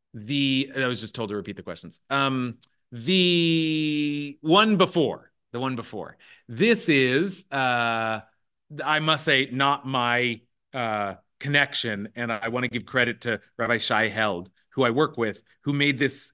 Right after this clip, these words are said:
connection, and very, very brilliant connection. But I, I,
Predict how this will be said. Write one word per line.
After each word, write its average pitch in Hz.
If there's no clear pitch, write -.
connection, 131
and 120
very, 135
very 135
brilliant 131
connection. 131
But 208
I, 165
I, 185